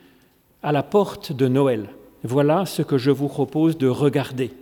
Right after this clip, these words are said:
Donc, je vous lis au chapitre six, le livre de Josué. Jéricho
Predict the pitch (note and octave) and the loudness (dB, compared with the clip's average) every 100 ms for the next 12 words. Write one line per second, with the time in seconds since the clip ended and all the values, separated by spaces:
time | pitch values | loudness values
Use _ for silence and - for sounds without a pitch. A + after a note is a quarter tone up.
0 | - _ _ _ _ _ _ - _ - | -20 _ _ _ _ _ _ -20 _ -20
1 | - - - - C#3 F#3 C#3+ C#3 D3+ D3+ | -20 -14 -8 4 8 8 6 2 2 0
2 | E3+ F#3 - - - _ _ - D#3+ - | -2 -6 -10 -20 -20 _ _ 2 2 4
3 | E3 - E3+ - D3+ B2+ - F#3+ F3 - | 0 0 -6 -2 -2 0 0 -2 -2 -2
4 | B2+ C3 D#3+ D#3 C#3+ B2 B2 A#2+ C3+ B2+ | 0 2 2 0 0 2 2 4 2 0
5 | A#2 G#2 - - _ _ _ _ _ _ | -4 -8 -14 -20 _ _ _ _ _ _
6 | _ _ - - - - - - - - | _ _ -20 -20 -20 -20 -20 -20 -20 -20
7 | - - - _ _ _ _ - D3+ A#3+ | -20 -20 -20 _ _ _ _ 2 6 6
8 | A3 A3 - A#3+ C4 | 4 2 -2 -2 -2